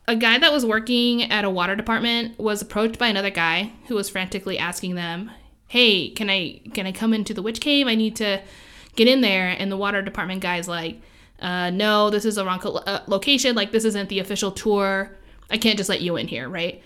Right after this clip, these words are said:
So the guy's like, "Please, please, I, I need to return a rock because I stole, like, I took a rock on a tour that I had taken a few days ago."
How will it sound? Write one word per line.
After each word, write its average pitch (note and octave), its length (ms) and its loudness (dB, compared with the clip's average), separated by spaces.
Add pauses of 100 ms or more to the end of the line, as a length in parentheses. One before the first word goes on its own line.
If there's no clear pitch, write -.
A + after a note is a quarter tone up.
(240)
So A3 680 6
the A3+ 140 0
guy's G#3+ 380 -2
like, F#3+ 220 2 (160)
"Please, C#4 380 6
please, C4 260 2
I, A3 400 2
I A3 100 2
need B3 140 4
to B3+ 80 2
return A#3+ 320 0
a G#3 100 0
rock F#3 580 0 (200)
because G3+ 640 -2
I G3 80 -2
stole, - 400 -2
like, F#3+ 220 -2
I F#3+ 40 -2
took A3+ 280 -6
a F#3 80 0
rock F#3 360 2 (380)
on F#3+ 160 -2
a F3 60 -6
tour C#4 280 2
that F#3 140 0
I F3+ 80 2
had F#3+ 280 -2 (260)
taken G3+ 280 0
a F3 80 -4
few G3 140 -8
days C4 220 4
ago." B2+ 340 -4